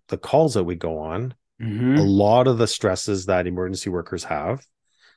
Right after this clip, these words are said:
Speaker 1: that cause that trauma is from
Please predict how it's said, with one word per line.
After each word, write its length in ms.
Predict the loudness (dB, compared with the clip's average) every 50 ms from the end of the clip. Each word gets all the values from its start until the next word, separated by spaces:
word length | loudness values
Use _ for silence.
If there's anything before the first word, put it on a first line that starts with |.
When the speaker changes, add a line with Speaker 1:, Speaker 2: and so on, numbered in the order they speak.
| _ _ _ _ _ _ _ _ _
Speaker 1:
that 260 | 0 0 0 0 -2
cause 680 | -6 -2 0 4 4 6 6 4 4 0 -4 -8 -12 -16 _ _ _ _
that 220 | -2 -2 -2 -4
trauma 600 | -8 -6 -4 -4 -4 -4 -4 -4 -4 -4 -6 -8 -10 _ _ _ _ _ _ _ _ _
is 300 | -2 0 0 0 0 -4
from 540 | -4 -2 0 0 0 0 -2 -4 -4 -8